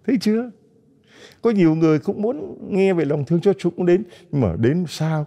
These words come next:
quá, đông quá, thôi để lúc khác. Không, đã muốn khao khát, khát vọng, đã khát vọng thì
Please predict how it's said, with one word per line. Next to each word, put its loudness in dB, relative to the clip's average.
quá, 0
đông 0
quá, 0
thôi 4
để 2
lúc 0
khác. -6
Không, -2
đã 0
muốn 2
khao -4
khát, -6
khát -6
vọng, -4
đã 4
khát -6
vọng -2
thì 2